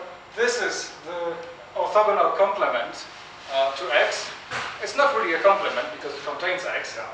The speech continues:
Speaker 1: because x is a null vector.
Speaker 2: Orthogonal.
Speaker 1: Yeah. Uh, s-, and then we, uh, mod out by, uh, the one-dimensional subspace spanned by x. Okay, so, uh, the entire thing had dimension five,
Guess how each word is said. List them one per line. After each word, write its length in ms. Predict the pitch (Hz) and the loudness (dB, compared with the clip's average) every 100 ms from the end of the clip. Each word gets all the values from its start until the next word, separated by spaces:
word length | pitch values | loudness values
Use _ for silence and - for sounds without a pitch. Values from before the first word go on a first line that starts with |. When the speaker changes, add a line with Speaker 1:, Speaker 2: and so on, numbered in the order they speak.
| - - | -14 -16
Speaker 1:
because 240 | - 147 | -8 -4
x 180 | 151 - | -4 -4
is 160 | 151 147 | -6 -2
a 20 | |
null 200 | 147 135 | 0 0
vector. 280 | - - - | 0 -4 -4
Speaker 2:
Orthogonal. 560 | 139 156 - - - - - - - - | -2 0 -2 -2 -6 -8 -12 -16 -16 -8
Speaker 1:
Yeah. 80 | - - - - - - - | -8 -8 -14 -16 -18 -10 4
Uh, 340 | 180 185 - - | 8 10 8 6
s-, 200 | - - | 0 2
and 160 | 247 240 - | 2 0 4
then 240 | 247 262 | 6 6
we, 280 | 240 233 233 | 4 0 6
uh, 500 | 185 175 180 180 196 | 8 10 10 8 6
mod 180 | 208 214 214 | 4 6 6
out 340 | 190 190 - | 8 8 6
by, 320 | - 139 135 127 - - | 6 6 6 2 -6 -2
uh, 340 | 160 127 127 127 - - 139 | 0 2 0 -4 -8 -10 -4
the 400 | 135 135 135 147 | 0 0 -2 -2
one-dimensional 580 | - 160 165 160 160 170 | 4 4 6 2 2 0
subspace 480 | 160 175 - 170 151 | 4 4 4 0 -4
spanned 400 | - - 175 - | 0 6 6 6
by 140 | 143 135 135 | 2 0 -4
x. 200 | - - - - - - - - - - - - - - | -8 -14 -14 -18 -18 -18 -12 -10 -10 -12 -18 -16 -14 -6
Okay, 220 | - 180 | -2 -2
so, 480 | 180 156 147 147 - - - 147 | 2 4 4 2 -4 -12 -12 2
uh, 300 | 131 165 - - - - - - - - - | 6 8 6 -2 -12 -16 -20 -20 -20 -20 -10
the 140 | 190 196 | -2 0
entire 340 | - 220 - | 6 8 8
thing 160 | 180 - - | 4 2 2
had 200 | 185 175 | 2 2
dimension 360 | 170 165 - - | 0 0 0 -2
five, 460 | 254 240 170 - | 6 8 10 8